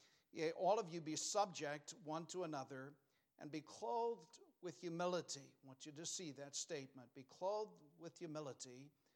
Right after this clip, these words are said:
For God resisteth the proud, and giveth grace to the humble. Humble yourselves, therefore, under the mighty hand of God, that he may exalt you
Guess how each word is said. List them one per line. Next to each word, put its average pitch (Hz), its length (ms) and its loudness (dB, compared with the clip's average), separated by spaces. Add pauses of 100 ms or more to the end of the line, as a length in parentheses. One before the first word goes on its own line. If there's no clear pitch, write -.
(400)
For 160 140 4
God 202 360 4
resisteth 196 600 2
the 180 80 -2
proud, 139 500 0 (140)
and 143 160 -4
giveth 156 340 -6 (100)
grace 147 760 -4 (380)
to 160 120 -2
the 127 120 -6
humble. 117 440 -10 (800)
Humble 196 280 4
yourselves, 165 580 4
therefore, 156 800 2
under 156 180 0
the 151 120 -4
mighty 147 280 0
hand 147 140 -2
of 151 120 -4
God, 139 380 -2 (480)
that 156 140 0
he 147 120 0
may 156 180 0
exalt 175 540 2
you 135 280 -8